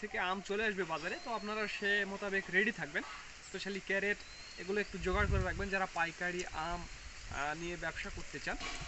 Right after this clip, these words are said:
তো, আহ, এর জন্য ক্যারেটগুলো এবছর একটু জোগাড় করে রাখবেন, ক্যারেটের অনেক দরকার হয়। তো যারা আমের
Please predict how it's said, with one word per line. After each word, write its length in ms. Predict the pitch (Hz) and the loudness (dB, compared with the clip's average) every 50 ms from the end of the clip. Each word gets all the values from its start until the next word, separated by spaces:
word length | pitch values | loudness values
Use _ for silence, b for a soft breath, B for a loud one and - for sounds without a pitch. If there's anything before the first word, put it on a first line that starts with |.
| - - - - - | -4 -2 4 6 6
তো, 280 | 175 175 180 180 185 180 | 6 6 4 0 -2 -4
আহ, 240 | - - - - 78 | -4 -6 -6 -6 -4
এর 200 | 98 190 202 185 | -2 -2 -2 -2
জন্য 240 | 220 240 262 269 - | -2 -4 -4 -4 0
ক্যারেটগুলো 500 | - 185 196 208 190 180 190 202 214 208 | 4 4 6 6 4 2 0 0 0 2
এবছর 360 | 208 196 185 190 180 - 190 | 2 2 0 0 -2 -2 -2
একটু 220 | 185 180 - - 180 156 | -2 -2 -4 -4 -4 -2
জোগাড় 240 | 185 180 180 196 190 - | -2 0 2 0 0 0
করে 180 | 185 185 - 165 | 0 0 2 2
রাখবেন, 240 | 151 139 - 135 117 - | 2 2 0 -2 -6 -4
ক্যারেটের 340 | - 170 170 175 - 180 180 160 - - - | -2 0 0 0 0 0 -2 -2 -4 -6 -4
অনেক 180 | 170 170 165 151 170 | -2 -2 -2 0 0
দরকার 340 | 160 165 175 - 190 175 143 | -2 -2 -2 -2 -2 -2 -2
হয়। 140 | 131 170 208 - - - - - - - - - - - - - | -2 -4 -4 -4 -4 -4 -6 -6 -6 -6 -6 -6 -6 -4 -2 0
তো 380 | 180 196 196 202 202 202 202 196 - 180 180 170 | 0 2 2 2 2 0 0 -2 -4 -4 -2 2
যারা 260 | 196 196 202 202 202 | 4 6 6 6 6
আমের 340 | - 202 202 202 214 220 | 4 4 2 2 2 0